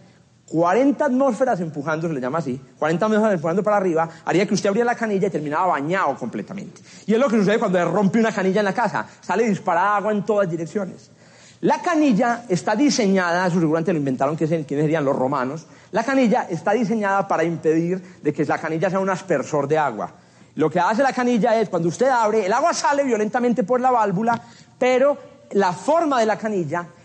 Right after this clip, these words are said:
en parte, frena esa agua, en parte frena esa agua, y al frenarla ya el agua sale tranquila por la llavecita, y usted puede llegar y ta-, echarse tranquilo en su cara el agüita. Pues bien, ese proceso de frenado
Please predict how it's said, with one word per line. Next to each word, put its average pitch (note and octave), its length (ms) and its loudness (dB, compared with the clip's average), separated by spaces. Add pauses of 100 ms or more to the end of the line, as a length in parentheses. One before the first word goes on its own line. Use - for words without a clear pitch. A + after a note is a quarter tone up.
(120)
en C#4+ 180 2
parte, A3+ 480 0 (300)
frena A#3+ 560 2
esa A3+ 280 0
agua, F#3 460 -2 (260)
en C3+ 140 -4
parte E3+ 320 0
frena A3+ 420 2
esa G3+ 280 2
agua, E3 280 0 (200)
y F#3 60 0
al A3+ 120 2
frenarla G#3 540 0
ya D#3 140 2
el F3 80 4
agua F#3+ 280 0
sale D#3+ 220 -2
tranquila D3+ 600 -2
por F3+ 120 -8
la F#3 80 0
llavecita, F3+ 520 -2 (200)
y E3 40 -6
usted D#3 120 -2
puede F3+ 140 2
llegar F3 220 2
y F3+ 60 0
ta-, A3 300 0
echarse D#3+ 440 -2 (200)
tranquilo E3+ 580 0
en F#3 80 2
su D#3+ 180 -2
cara C#3 400 0 (160)
el C#3 100 -4
agüita. D3+ 340 -4 (340)
Pues E3+ 140 0
bien, G3+ 420 0
ese G#3+ 200 0
proceso A3 580 0 (440)
de F3 200 0
frenado E3+ 600 2